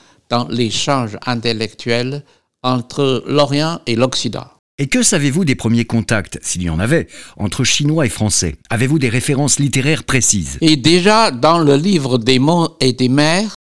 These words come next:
Speaker 1: un classique chinois datant du troisième siècle avant Jésus-Christ, ont été décrits les premiers contacts avec ce qu'on appelle les étrangers des pays lointains.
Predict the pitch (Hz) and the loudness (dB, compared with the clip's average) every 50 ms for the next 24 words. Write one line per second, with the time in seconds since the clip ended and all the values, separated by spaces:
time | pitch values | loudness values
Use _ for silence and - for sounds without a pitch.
0 | _ - 127 123 - - 131 143 143 139 - - - 170 143 127 - - - 139 | _ -2 -2 -2 -2 -2 0 0 0 0 0 -2 -2 -2 -2 -2 -2 -4 -2 0
1 | 123 127 123 127 135 139 123 127 131 123 117 - - 131 131 127 123 113 - - | 2 2 4 4 2 2 0 0 0 -2 0 0 0 2 2 2 0 -2 -4 -4
2 | 113 107 107 104 101 - - - - - - _ _ _ - - 160 170 175 156 | -2 -2 -2 -2 -4 -8 -16 -20 -20 -20 -20 _ _ _ -2 2 2 2 2 2
3 | 135 139 123 120 110 - - - 139 127 120 - 110 107 101 95 - - 113 113 | 0 0 0 0 2 2 2 2 2 0 0 -2 -2 0 0 0 2 2 0 2
4 | 113 123 123 113 101 110 113 104 104 110 113 107 - - - 131 143 160 180 180 | 2 0 0 0 0 -2 -4 -2 -2 -4 -4 -4 -6 -2 -2 -2 0 -2 -4 -6
5 | - _ _ _ _ _ _ _ _ _ _ _ _ 151 156 151 135 165 160 156 | -12 _ _ _ _ _ _ _ _ _ _ _ _ 2 2 4 4 2 2 4
6 | 180 175 160 170 - 160 156 143 - - 165 175 180 151 123 123 123 - - - | 2 0 0 2 0 0 0 0 -4 -4 -2 -2 0 2 2 2 0 0 -2 -4
7 | - 165 180 190 165 151 135 - - 135 131 127 - 147 131 - - - 110 113 | -2 0 0 2 2 0 0 0 0 0 0 2 2 0 -2 -2 -2 -2 -2 0
8 | 123 139 127 - - - - 131 - 127 120 120 120 117 110 139 135 131 123 127 | 2 0 0 0 -2 -4 -4 -2 -2 0 0 2 0 0 2 2 2 2 0 -2
9 | 127 - _ _ _ _ _ _ _ 117 113 113 107 110 127 135 127 - - 135 | -6 -8 _ _ _ _ _ _ _ 0 0 0 0 2 0 0 0 0 0 0
10 | 123 120 113 135 143 139 131 135 - 117 110 107 104 101 98 _ - 127 120 117 | 0 2 2 0 0 0 -2 -2 -2 -2 0 0 -2 -4 -6 _ -2 -2 0 0
11 | 113 123 127 120 120 123 120 120 120 113 - 101 80 | 0 0 0 0 0 0 0 0 -2 -2 -4 -6 -6